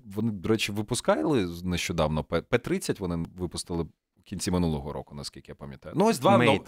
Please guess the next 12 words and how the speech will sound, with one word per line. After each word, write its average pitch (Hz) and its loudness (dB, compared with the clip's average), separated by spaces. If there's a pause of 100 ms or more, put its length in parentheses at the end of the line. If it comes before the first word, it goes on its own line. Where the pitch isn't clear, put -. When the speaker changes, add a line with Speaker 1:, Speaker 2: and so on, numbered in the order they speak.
(140)
Speaker 2:
Mate 98 4
Speaker 1:
св-, 127 -6
Speaker 2:
тридцять 87 -2
вже 87 -6
був. 85 -6
Speaker 1:
св-, - -6
свіжі 147 0
телефони. 98 0 (320)
Два 104 0
Galaxy 156 -2 (340)
і 123 4
Mate. 82 -2